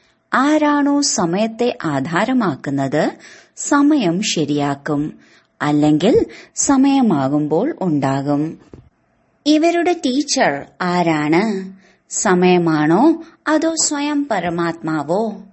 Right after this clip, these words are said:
പരമാത്മാവിലൂടെ സമ്പന്നമാകാൻ സാധിക്കില്ല, സമയം സമ്പന്നമാക്കും.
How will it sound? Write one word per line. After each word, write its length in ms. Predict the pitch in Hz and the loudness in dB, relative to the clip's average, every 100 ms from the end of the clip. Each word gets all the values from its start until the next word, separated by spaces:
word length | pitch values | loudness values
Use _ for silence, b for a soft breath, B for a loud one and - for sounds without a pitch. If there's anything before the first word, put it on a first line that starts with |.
| b b b b b _ | b b b b b _
പരമാത്മാവിലൂടെ 1400 | 311 320 320 247 160 - 190 196 196 180 143 143 208 427 B B | 0 2 2 2 -2 -4 -6 -6 -6 -4 -2 -2 -2 -4 B B
സമ്പന്നമാകാൻ 1040 | - 302 294 294 302 302 240 160 160 190 262 | -4 0 4 4 4 4 2 0 0 -2 -2
സാധിക്കില്ല, 1040 | - 180 160 190 190 160 151 160 160 180 - b b b b | -2 -2 -2 -4 -2 0 2 2 0 -2 -10 b b b b
സമയം 600 | - 247 254 294 302 294 | -6 -2 0 0 0 0
സമ്പന്നമാക്കും. 1300 | 285 190 156 160 180 175 147 135 - 175 185 185 - | 0 -2 -2 -2 -2 -2 -4 -6 -6 -4 -2 -6 -12